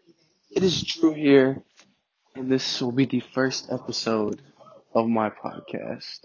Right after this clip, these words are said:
I already made episode one, but I didn't like the way it turned out. Audio was pretty bad, and I kinda lost my place a lot.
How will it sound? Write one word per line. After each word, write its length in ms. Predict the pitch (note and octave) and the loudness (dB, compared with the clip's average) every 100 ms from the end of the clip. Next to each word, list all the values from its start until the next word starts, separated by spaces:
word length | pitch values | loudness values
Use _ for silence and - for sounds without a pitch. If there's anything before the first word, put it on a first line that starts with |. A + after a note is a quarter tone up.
| - _ - _ _ _ - | -20 _ -20 _ _ _ 2
I 140 | B2 | 4
already 340 | - C3 C3 B2+ | 6 6 6 2
made 380 | B2 B2 G#2+ | 2 0 0
episode 460 | G#2+ - - A2+ A2 | -6 -8 -6 -4 -4
one, 400 | - G#2+ G#2+ B2 - - - | -4 -6 -6 -8 -16 -16 -4
but 260 | A#2+ G2 - - - | -2 -2 -4 -18 -8
I 80 | A#2 | -6
didn't 140 | - | -2
like 200 | A#2 - | -4 -4
the 60 | A#2+ | 0
way 120 | A2+ | 0
it 100 | G#2 | 0
turned 260 | - A#2 | -2 0
out. 300 | A2 G#2 - - _ _ - A4 _ - - _ - - - - | 2 2 0 -6 _ _ -20 -20 _ -20 -20 _ -20 -20 -20 0
Audio 300 | A2 A#2 A#2+ | 6 6 4
was 120 | A#2 | 0
pretty 240 | - B2 A#2 | -4 -2 0
bad, 480 | A2+ A2+ G#2+ G#2+ B2+ - _ - - | 2 2 2 0 -6 -20 _ -18 -12
and 520 | D2+ B1+ - - - - | -10 -10 -12 -12 -8 -6
I 60 | |
kinda 260 | A2+ B2 A2+ | -4 -2 2
lost 400 | A2+ A2 - - | 2 0 -4 -10
my 100 | A#2 - - - - | -10 -10 -20 -6 4
place 240 | C#3 C3+ | 4 4
a 60 | D#3 | 6
lot. 280 | E3 E3+ | 6 6